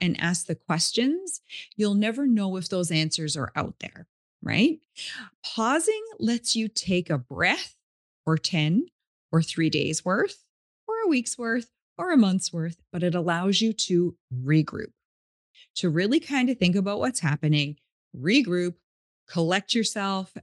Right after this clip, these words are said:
and move on. And the human brain literally loves questions. The more questions you ask, the more your brain is like, "Ooh, this is awesome. Let's go find the answers."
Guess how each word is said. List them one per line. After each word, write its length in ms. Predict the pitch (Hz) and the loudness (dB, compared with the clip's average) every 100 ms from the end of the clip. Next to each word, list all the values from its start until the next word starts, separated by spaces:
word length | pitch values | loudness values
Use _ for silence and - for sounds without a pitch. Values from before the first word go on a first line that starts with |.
| - | -4
and 240 | 180 156 | 2 4
move 240 | 151 143 | 2 -2
on. 400 | 156 147 - - - _ _ _ _ _ _ | -4 -6 -8 -14 -18 _ _ _ _ _ _
And 460 | 277 349 381 427 427 381 339 _ _ - | 2 4 2 -4 -4 -6 -8 _ _ 0
the 80 | |
human 580 | 226 - 294 349 392 381 | 0 2 0 0 -4 -4
brain 560 | 214 202 185 190 190 196 - | 0 2 2 -2 -6 -8 -8
literally 920 | 180 185 196 202 196 214 226 240 240 _ | -4 0 2 0 -2 -2 2 0 -2 _
loves 840 | 147 147 160 175 160 139 151 180 208 185 _ | -2 2 4 4 0 -2 0 0 0 -4 _
questions. 680 | - 165 - - - - - _ _ _ _ | -4 -2 -2 -4 -8 -12 -12 _ _ _ _
The 60 | 180 | -2
more 480 | 170 175 190 247 359 | 2 2 2 -2 -4
questions 640 | 302 285 - 285 254 220 | -4 -4 -2 0 0 0
you 160 | 185 - | -2 -2
ask, 460 | 156 143 240 - - | -6 -4 -4 -6 -2
the 100 | 185 | 0
more 220 | 170 202 | 2 2
your 140 | 302 | 2
brain 240 | 202 185 202 | 0 0 0
is 100 | 185 | 0
like, 160 | 156 - | -2 0
"Ooh, 420 | 349 311 240 202 - - - | 2 4 2 -2 -6 -10 -2
this 160 | 294 | 0
is 140 | 240 220 | 0 -2
awesome. 340 | 233 - 147 | -4 -2 0
Let's 160 | 185 - | 2 2
go 140 | 247 | 0
find 260 | 196 180 175 | 2 0 2
the 140 | 156 | 0
answers." 500 | 151 - - - - | -2 -8 -10 -10 -12